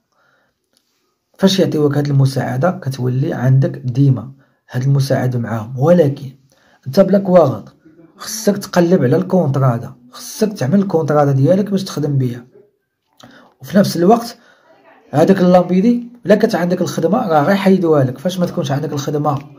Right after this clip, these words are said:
وما عندكش البارو غيعطيوها لك، هذيك كيعطيوها لك الا ما كانش عندك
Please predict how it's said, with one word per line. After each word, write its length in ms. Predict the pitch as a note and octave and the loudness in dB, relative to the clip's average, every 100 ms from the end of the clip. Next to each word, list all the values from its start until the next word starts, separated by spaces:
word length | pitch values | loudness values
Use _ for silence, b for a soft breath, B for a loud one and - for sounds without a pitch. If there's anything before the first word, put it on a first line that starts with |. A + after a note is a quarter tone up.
| B B B | B B B
وما 120 | C#3 D3 | 0 2
عندكش 280 | D3 D#3 | 0 0
البارو 340 | C#3+ C#3 F#3 A3+ | -2 2 2 4
غيعطيوها 560 | G3+ F3 F#3 D#3+ D3 | 2 2 2 0 2
لك، 200 | A2 - B B B | -2 -6 B B B
هذيك 260 | D#3 A3+ | 0 2
كيعطيوها 400 | A3 F3+ F3+ E3+ | 2 0 2 2
لك 160 | F#3 G3 | 2 2
الا 120 | E3+ | 0
ما 100 | G#3 | 0
كانش 220 | A3 G3 | 0 0
عندك 300 | F3 F#3 F#3+ | 0 -2 -2